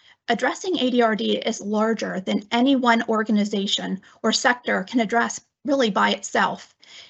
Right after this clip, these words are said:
It requires partnerships and collaboration among various stakeholders, particularly at the local level, to move the needle forward in addressing the needs of this growing population. It's a plan for any agency,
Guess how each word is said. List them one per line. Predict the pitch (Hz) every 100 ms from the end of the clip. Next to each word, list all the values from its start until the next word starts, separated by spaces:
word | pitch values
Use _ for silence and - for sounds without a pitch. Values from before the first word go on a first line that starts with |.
| -
It | 226
requires | 202 196 220 196 185
partnerships | - - 202 240 240 302 311 - - _ - - -
and | 208
collaboration | - 214 208 202 202 226 - 285 294
among | 247 214 196
various | 196 214 226 254 254
stakeholders, | - 202 - 196 196 - 214 - - _
particularly | - 330 480 - 392 254 240 233
at | 196 -
the | 202
local | 202 196 190
level, | 185 190 202 220 202 - - - -
to | 233
move | 220 277 294
the | 285
needle | 262 254 247
forward | - 220 202 190 - - _ - -
in | 220
addressing | 202 208 208 269
the | 247
needs | 220 214 180 -
of | 202
this | 208 202
growing | 202 190 196
population. | - 196 214 202 196 202 - - 196 _ _ _ - - - - -
It's | 285
a | 294
plan | 294 302 294 269
for | 262 -
any | 226 262 247
agency, | 240 247 214 - 214 -